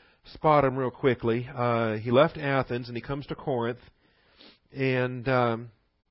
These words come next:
he's gonna settle there. And because he has been separated from Titus, uh, from, uh, Silas and Timothy, he ends up, he, he has to do some tent making, and, uh, literally he is a tent maker. That's why we, today we call it tent making,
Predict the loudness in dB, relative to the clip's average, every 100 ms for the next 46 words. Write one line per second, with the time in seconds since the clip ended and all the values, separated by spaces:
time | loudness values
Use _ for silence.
0 | _ _ _ -10 -4 -4 -4 -2 0 0
1 | 0 -2 -2 -4 -6 -8 -18 -8 -4 2
2 | 2 2 0 2 0 0 -4 -2 -2 -2
3 | 0 0 0 -4 -8 -8 -2 0 0 0
4 | -2 -6 -4 -6 -4 -4 -4 -4 -2 -2
5 | -4 -8 -6 -6 -6 -8 -10 -16 -20 -18
6 | -4 0 0 0 2 0 0 -6 -6 -4
7 | -4 -4 -2 -2 -2 -10 _ _ _ _
8 | _ _ _ _ _ _ _ -8 -6 -6
9 | -4 -4 -2 -4 -4 -8 -12 -12 -8 -4
10 | -4 -2 0 2 2 2 0 0 0 -2
11 | -2 -4 -8 -6 -8 -4 -6 -4 -6 -8
12 | -10 -4 2 2 2 0 -2 -4 -10 -8
13 | -10 -8 -12